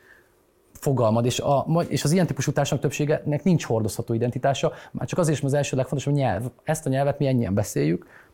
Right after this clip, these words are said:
na, ennél többen, mint annyian a teremben vagyunk, de, ö, de akik itt vagyunk mi, és,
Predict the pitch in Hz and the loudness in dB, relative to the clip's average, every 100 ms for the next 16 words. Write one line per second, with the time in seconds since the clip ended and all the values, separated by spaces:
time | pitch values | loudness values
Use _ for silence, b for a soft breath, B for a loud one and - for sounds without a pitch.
0 | _ - 120 - - 127 143 123 117 110 | _ -4 -4 0 2 2 2 2 0 0
1 | 117 113 107 101 127 117 120 160 170 156 | 0 0 -4 -2 0 2 2 2 2 2
2 | B 160 B 139 135 135 123 B B B | B -8 B -2 2 2 0 B B B
3 | - 131 147 147 160 147 143 127 131 165 | 0 2 2 2 0 0 2 2 2 0
4 | 160 B B - 143 139 - | -4 B B -2 0 0 -2